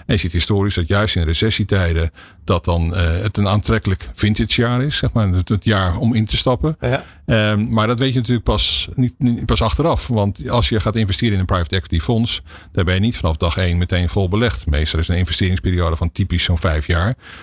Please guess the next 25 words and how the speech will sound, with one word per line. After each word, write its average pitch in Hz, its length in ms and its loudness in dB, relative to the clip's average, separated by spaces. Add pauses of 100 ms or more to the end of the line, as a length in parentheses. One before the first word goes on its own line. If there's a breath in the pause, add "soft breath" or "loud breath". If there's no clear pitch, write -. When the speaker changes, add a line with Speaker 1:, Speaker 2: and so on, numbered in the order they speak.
(120)
Speaker 1:
Dus 98 100 -2
je 85 80 0
weet 82 120 2
niet 87 100 0
hoe 92 140 2
in 95 100 0
de 95 60 0
komende 98 360 0
jaren, 98 280 0
zeg - 140 -2
maar, 92 140 2
zich 92 160 0
dat - 180 -2
ontwikkelt. 98 460 -2
Dus 92 120 0
het 90 120 -2 (160)
beste 110 340 0
is 98 100 -2
eigenlijk 95 340 0
een 98 80 0
portfolio 98 760 0 (180)
te - 100 -2
samen 98 280 0
te 98 60 -6
stellen 95 320 0